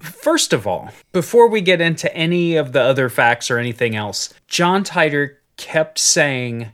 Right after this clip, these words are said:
whenever he would describe what was happening, he would say, "In your world line or in your timeline, that this is happening, this is happening."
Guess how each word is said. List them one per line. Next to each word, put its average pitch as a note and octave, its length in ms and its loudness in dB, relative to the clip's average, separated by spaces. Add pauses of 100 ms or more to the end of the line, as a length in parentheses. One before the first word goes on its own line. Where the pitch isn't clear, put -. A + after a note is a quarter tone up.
(100)
whenever C3+ 480 -2
he E3+ 140 -4
would D#3+ 140 -4
describe C3+ 520 0
what B2+ 160 0
was B2 140 -8
happening, B2+ 460 -4
he B2 100 -4
would A#2+ 160 -6
say, A#2+ 240 -2
"In A2+ 140 -6
your B2+ 200 -2
world A#2 480 0
line G#2+ 320 -6
or G2+ 100 -8
in A2 160 -6
your C3 140 0
timeline, A2 1000 -4
that A#2 240 -4
this C#3+ 200 -2
is C#3+ 140 -2
happening, A#2+ 460 -2
this A2+ 180 -6
is A2+ 160 -6
happening." G#2 580 -6